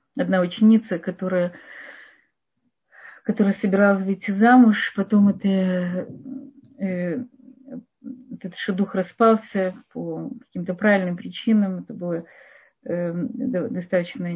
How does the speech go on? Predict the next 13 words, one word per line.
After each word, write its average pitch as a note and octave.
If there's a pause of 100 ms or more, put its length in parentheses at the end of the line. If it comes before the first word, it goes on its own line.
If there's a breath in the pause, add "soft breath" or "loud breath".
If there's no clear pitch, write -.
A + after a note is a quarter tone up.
(140)
не F3
преждевременное F3 (500)
решение. A#3 (680 loud breath)
И G3+
когда G3+
я A#3
начала A3+
с -
ней G#3+
говорить, B3+
одна G#3+
из, A3
э, -